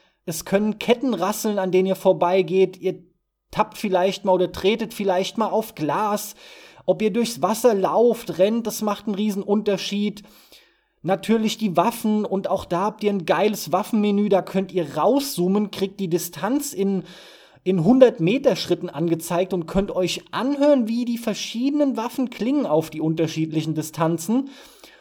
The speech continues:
Und das Ganze endet dann mit so wirklich abgefuckten Dingen wie, jetzt könnte man meinen, wenn man ruhig im Gebüsch hockt, dann ist man fast schon sicher. Aber gerade in diesen spannendsten Schleichmomenten, weil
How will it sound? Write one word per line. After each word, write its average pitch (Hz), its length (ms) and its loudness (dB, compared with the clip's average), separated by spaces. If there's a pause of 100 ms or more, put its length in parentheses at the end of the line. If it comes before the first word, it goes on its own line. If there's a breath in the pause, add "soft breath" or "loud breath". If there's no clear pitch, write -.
(160 loud breath)
Und 170 160 -2
das - 200 -2
Ganze 233 480 0
endet 254 320 2
dann 220 180 0
mit 214 200 2
so 185 340 4 (260 loud breath)
wirklich 190 460 -4
abgefuckten 254 800 -4
Dingen 233 340 2
wie, 202 260 2 (300 loud breath)
jetzt 160 220 -4
könnte 226 240 4
man 196 200 4
meinen, 208 300 2
wenn 208 100 4
man 208 140 6
ruhig 233 320 4
im 214 140 2
Gebüsch 190 340 2
hockt, 220 260 2
dann 190 140 2
ist 208 160 -10
man 220 160 0
fast 220 320 -6
schon 196 160 0
sicher. 165 400 2 (360 loud breath)
Aber 156 180 0
gerade 285 460 -2
in 214 140 2
diesen 180 280 -2
spannendsten 277 640 0
Schleichmomenten, 139 1040 0 (100)
weil 180 400 2